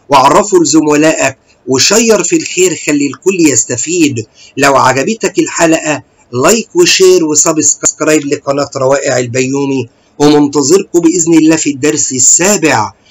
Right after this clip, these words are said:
الحرف اليدوية وقطاع السياحة. في انتظاركم بإذن الله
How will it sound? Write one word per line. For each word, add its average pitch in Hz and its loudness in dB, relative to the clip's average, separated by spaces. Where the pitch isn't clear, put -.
الحرف 190 0
اليدوية 180 2
وقطاع 151 0
السياحة. 131 0
في 147 0
انتظاركم 135 -2
بإذن 131 -2
الله 147 0